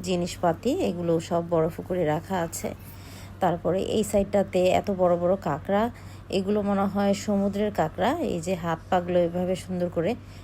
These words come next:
বেঁধে রেখেছে, আর এই কাঁকড়াগুলো না দেখতে খুবই সুন্দর লাগে, একেবারে লাল রঙের। এই সাইডটাতে অ্যাকোরিয়ামে সব তাজা মাছগুলো রাখা আছে, এগুলো হচ্ছে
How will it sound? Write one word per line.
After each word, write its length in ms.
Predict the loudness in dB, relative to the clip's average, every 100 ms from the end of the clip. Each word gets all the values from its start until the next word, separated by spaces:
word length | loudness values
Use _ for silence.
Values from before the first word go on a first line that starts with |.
| -10
বেঁধে 260 | -2 0 2
রেখেছে, 420 | 2 0 -2 2
আর 120 | 4
এই 80 | 2
কাঁকড়াগুলো 480 | 2 2 2 2 2
না 160 | 0 0
দেখতে 380 | 0 -2 -2
খুবই 260 | -4 -2 -2
সুন্দর 300 | 0 0 2
লাগে, 260 | 2 2 0
একেবারে 420 | -2 0 0 2
লাল 480 | 2 4 4 4 2
রঙের। 320 | -2 -2 -4 -8 -16 -16 -16 -16 -14 0
এই 180 | 4 4
সাইডটাতে 420 | 4 4 2 4
অ্যাকোরিয়ামে 720 | 4 4 2 2 2 -2 -4 -6 -12 -16 -12
সব 280 | 2 2 2 2
তাজা 320 | 4 6 4
মাছগুলো 440 | 2 0 -2 0 2
রাখা 260 | 2 2 0
আছে, 220 | 0 -4
এগুলো 260 | -2 -2 -2
হচ্ছে 360 | -4 -4 -4